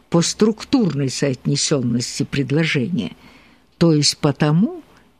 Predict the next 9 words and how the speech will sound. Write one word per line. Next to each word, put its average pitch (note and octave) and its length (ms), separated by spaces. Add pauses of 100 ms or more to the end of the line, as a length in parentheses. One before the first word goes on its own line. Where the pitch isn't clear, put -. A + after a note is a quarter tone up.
(100)
какие G#3+ 540
члены D3 480
предложения D3 840
соотносятся D#3 1000
между E3+ 400
собой, B2 580 (560)
образуя D3+ 600
своеобразные D#3 920
модели, F3+ 580